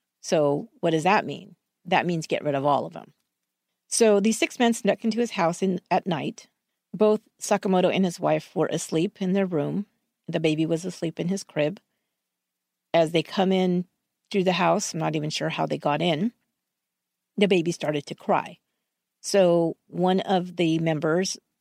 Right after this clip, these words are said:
r-, ran to the crib and stuck his hand over the baby's mouth to stop him from crying and also to basically smother him. At the same time, shot him with the syringe. And, of course, you would imagine that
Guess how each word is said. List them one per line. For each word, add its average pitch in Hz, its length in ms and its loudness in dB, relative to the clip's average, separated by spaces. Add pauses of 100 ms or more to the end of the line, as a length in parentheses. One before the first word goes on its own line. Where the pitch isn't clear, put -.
(120)
r-, 175 60 -8
ran 160 540 0
to - 140 -6
the 160 80 -2
crib 156 460 -2 (640)
and 160 500 0 (100)
stuck - 560 -4
his - 340 -4
hand 165 340 0
over 165 280 -2
the 160 100 -4
baby's 147 360 -4
mouth 151 400 -4
to - 120 -12
stop - 280 -6
him 160 100 -14
from 156 160 -10
crying 269 340 2
and 185 80 2
also 175 240 -2
to 160 300 -6
basically 151 500 -6
smother 147 440 0
him. 143 400 -6 (460)
At 180 100 -6
the 190 60 -10
same 180 260 0
time, 170 200 -4
shot 160 260 2
him 151 120 -4
with 151 140 -8
the 165 80 -8
syringe. 147 680 -4 (480)
And, 143 460 -2
of - 120 -20
course, 156 280 -2
you 160 80 -6
would 147 120 -2
imagine 139 440 -4
that 139 200 -6